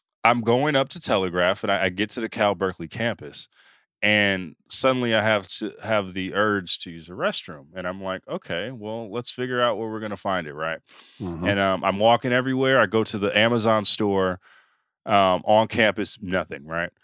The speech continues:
Speaker 1: But I go to the
Speaker 2: Mm-hmm.
Speaker 1: Amazon store. I'm trying to find this, this restroom, and I ask the, uh, the O G lady at the, at the, at the Amazon thing, and I'm like, "Hey, can, um, do you know where any bathrooms are?" And she goes, "No, they're,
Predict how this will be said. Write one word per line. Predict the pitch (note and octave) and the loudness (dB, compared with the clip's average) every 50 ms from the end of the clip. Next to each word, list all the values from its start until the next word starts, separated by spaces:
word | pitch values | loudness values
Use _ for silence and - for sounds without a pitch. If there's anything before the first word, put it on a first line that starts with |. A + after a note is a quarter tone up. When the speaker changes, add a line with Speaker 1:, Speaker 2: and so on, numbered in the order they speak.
| _ - | _ -2
Speaker 1:
But | G2+ G2 | 0 0
I | - | 2
go | C#3+ | 2
to | D#3 | 2
the | C#3 C3 | 2 4
Speaker 2:
Mm-hmm. | B2 D#3 | 4 4
Speaker 1:
Amazon | G#3 A#3 G#3+ C3+ A#2+ B2 A#2 G#2+ | 4 2 2 2 2 2 2 2
store. | - - B2 A#2 | 0 -2 -2 -2
I'm | A2 | -2
trying | - - A#2+ | 0 0 0
to | A2+ A2 | 0 0
find | - A#2 A2+ A2 G#2+ | -2 -2 -2 -2 -2
this, | G#2 G2+ - | -4 -8 -10
this | - G#2+ G2 - | -10 -10 -10 -6
restroom, | - B2 E3 F#3+ - - - F#2+ F2 E2 F2 _ _ _ _ _ _ - | -2 -2 -2 -2 -2 -4 -12 -14 -14 -14 -18 _ _ _ _ _ _ -8
and | G#2 G2 G2 G2 | -4 -2 -2 -2
I | |
ask | F#2+ E2+ G#2 G#2+ G#2+ G#2+ - - - | 0 2 2 2 2 2 -2 -6 -6
the, | - G#2 G2+ G2+ G2 | -4 -6 -4 -4 -2
uh, | G2 G2 F#2+ F#2+ F#2+ | -2 -2 0 -2 -2
the | G2 F#2+ | -2 -2
O | F2 G#2 G#2+ | 0 0 -2
G | A2 G2 G#2+ G#2 | -2 -4 -4 -4
lady | G2+ G2 F#2+ F#2+ G2+ G#2 G2 | -2 -2 -2 -2 -2 -4 -4
at | F#2+ F2+ - | -6 -6 -6
the, | - G2 G2 G2 F#2+ F#2+ F#2+ F#2 F#2 F#2+ G#2+ _ _ _ _ _ _ _ _ _ _ _ _ _ _ _ _ _ _ - - - | -8 -8 -8 -8 -8 -8 -10 -12 -12 -14 -18 _ _ _ _ _ _ _ _ _ _ _ _ _ _ _ _ _ _ -8 -2 0
at | A2 G2+ - | 0 0 0
the, | - G#2+ - - | -2 -4 -2 -2
at | G2 G2 - | -2 -2 -2
the | - F#2 | -2 0
Amazon | F#2 F#2+ G2 F#2+ E2+ F#2+ F#2 F#2 F2 | 0 0 -2 -2 0 0 0 0 -2
thing, | - G2+ G2 | -4 -4 -4
and | G#2+ A2 | -4 -4
I'm | A2+ B2 | -4 -4
like, | C#3+ D#3 | -4 -2
"Hey, | F3 A3 C#4+ D4 - - - _ _ _ _ - - - - _ _ _ _ _ _ _ _ - | -2 0 0 0 -2 -4 -8 _ _ _ _ -16 -16 -16 -16 _ _ _ _ _ _ _ _ -2
can, | - - - C#3+ C#3 C#3+ C#3+ C#3+ C#3+ C#3+ C#3 C#3 C#3 - - | -2 0 0 2 2 2 4 4 4 4 2 2 0 0 2
um, | C#3 C#3 C3+ C3+ C3 B2 | 4 4 4 4 4 2
do | A#2 B2 | 4 4
you | B2+ | 4
know | B2+ B2+ | 6 6
where | B2 A#2+ A#2 | 6 6 6
any | A#2 A#2 A2 | 4 4 4
bathrooms | - - A#3+ A#3+ - - A2 F#2 F2 D#2+ | 4 4 4 4 2 0 -6 -6 -6 -4
are?" | F2+ E2+ D#2 C#2 | -4 -4 -4 -4
And | D#2 F#2+ | -6 -8
she | - - - A2 | -8 -6 -6 -6
goes, | F2+ G2+ F#2+ F#2 F2+ F2 F2 E2+ - - _ _ _ _ _ _ _ _ _ _ _ _ _ - | -2 -2 -2 0 -2 -2 -6 -8 -10 -16 _ _ _ _ _ _ _ _ _ _ _ _ _ -12
"No, | B2+ A2+ B2 C#3 D#3 D#3+ D#3 C#3+ | -8 -2 0 2 2 2 2 2
they're, | A#2+ B2 A#2+ A2 | 2 0 0 0